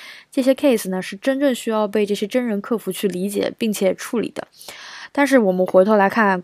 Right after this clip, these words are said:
广大的实际的求助场景当中，可能更多还是那种说，比方说我今天咨询一个什么小的发货的问题啊，什么那种偏基础性的，可以用通过规则来解释的一些。那这些我觉得可能大概率都能被智能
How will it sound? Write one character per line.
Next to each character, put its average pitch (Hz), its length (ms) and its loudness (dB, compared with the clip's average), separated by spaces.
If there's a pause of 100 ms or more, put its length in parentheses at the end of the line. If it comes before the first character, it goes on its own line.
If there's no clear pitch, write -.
广 175 360 -2
大 214 300 4
的 165 340 -2
实 185 240 -6
际 214 140 -2
的 190 80 -2
求 185 220 -2
助 214 120 0
场 180 220 -4
景 175 100 -4
当 180 160 -4
中， 185 180 -4
可 180 140 -10
能 180 100 -8
更 277 160 2
多 254 140 0
还 - 140 -4
是 - 120 -8
那 185 100 -2
种 165 140 -8
说， 175 240 -6
比 165 200 -12
方 180 180 -4
说 208 120 -4
我 190 60 0
今 190 140 -8
天 208 160 -2
咨 226 120 -4
询 175 180 -6
一 175 40 -4
个 175 180 0
什 165 100 -6
么 165 200 -6 (380)
小 - 200 -4
的 - 140 -4
发 220 160 2
货 240 140 2
的 202 80 2
问 226 220 2
题 - 160 -8
啊， 65 180 -4
什 180 140 -12
么 - 80 -12 (380)
那 220 80 -2
种 190 100 0
偏 226 240 -2
基 294 220 6
础 170 200 -2
性 170 300 -8
的， - 200 -8
可 208 140 2
以 196 120 6
用 196 260 2
通 233 160 -8
过 233 120 2
规 285 240 4
则 180 160 -2
来 175 160 0
解 170 200 -4
释 - 120 -8
的 165 80 -2
一 - 120 -10
些。 - 200 -14 (440)
那 285 80 0
这 277 100 6
些 262 160 6
我 208 240 0
觉 165 160 -6
得 170 240 0
可 170 120 -8
能 170 100 -6
大 190 120 4
概 190 120 4
率 185 100 0
都 208 160 -2
能 180 240 -4
被 185 220 4
智 226 220 -2
能 170 380 -6